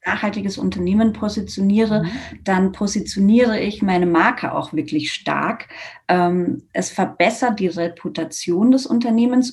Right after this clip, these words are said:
Speaker 1: ungemein. Dadurch wird das Unternehmen auch wieder ein attraktiver Partner. Und, ähm, vor allem, was nicht zu verachten ist, man merkt das auch bei Investoren und auf den Finanzmärkten. Auch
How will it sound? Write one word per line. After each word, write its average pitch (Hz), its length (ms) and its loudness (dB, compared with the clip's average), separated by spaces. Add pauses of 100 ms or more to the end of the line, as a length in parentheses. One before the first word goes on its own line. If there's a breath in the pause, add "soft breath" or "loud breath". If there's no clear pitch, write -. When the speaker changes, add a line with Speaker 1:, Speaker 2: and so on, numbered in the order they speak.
Speaker 1:
ungemein. 233 720 4 (380 loud breath)
Dadurch 220 640 2
wird 233 240 2
das 208 160 -6
Unternehmen 202 540 2
auch - 280 0
wieder 208 220 2
ein 180 160 0
attraktiver - 760 -4
Partner. 233 680 2 (520 loud breath)
Und, 247 420 6
ähm, 214 220 0
vor 208 300 -2
allem, 254 240 6
was 233 160 2
nicht 277 220 6
zu - 80 -16
verachten - 520 -4
ist, - 160 -2
man 214 200 4
merkt 254 260 0
das 294 140 -2
auch 247 220 0
bei 240 140 4
Investoren 240 760 0
und 233 260 -8
auf 220 260 -6
den 214 360 -4
Finanzmärkten. 214 960 -4
Auch 185 140 -10